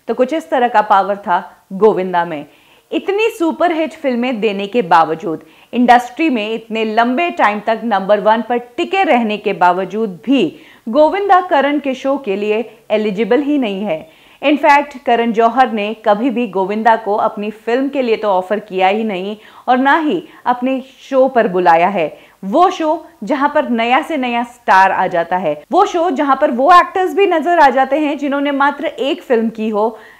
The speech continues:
यहाँ पर स्पोर्ट्स पर्सनैलिटी नजर आ जाती है, लेकिन इस शो पर गोविंदा को कभी भी इनवाइट नहीं किया गया। गोविंदा से भी इस बारे में पूछा गया तो उन्होंने कहा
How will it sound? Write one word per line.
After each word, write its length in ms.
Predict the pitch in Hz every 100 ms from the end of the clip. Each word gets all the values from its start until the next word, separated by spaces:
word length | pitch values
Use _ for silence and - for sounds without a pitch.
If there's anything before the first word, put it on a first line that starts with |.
| -
यहाँ 240 | 220 269 262
पर 100 | 311
स्पोर्ट्स 520 | - - 311 370 -
पर्सनैलिटी 800 | - - 226 247 254 359 403 370
नजर 320 | 247 202 214
आ 100 | 190
जाती 320 | 190 190 202
है, 220 | 202 208 - - -
लेकिन 340 | 269 359 392
इस 220 | 330 - -
शो 160 | 285
पर 180 | - 349
गोविंदा 560 | 208 214 226 330 403 392
को 240 | 202 151 -
कभी 240 | 208 214 254
भी 160 | 254
इनवाइट 360 | 214 170 165 185 - -
नहीं 320 | 180 196 202
किया 280 | 202 180 160
गया। 320 | 156 151 107 - - _ 208
गोविंदा 440 | 285 294 403 427
से 200 | 403 277
भी 220 | 233 285
इस 120 | 311 190
बारे 220 | 196 185
में 240 | 196 196
पूछा 340 | - 320 330 330
गया 220 | 196 185
तो 140 | 208
उन्होंने 300 | 185 208 180
कहा 380 | 175 202 214 160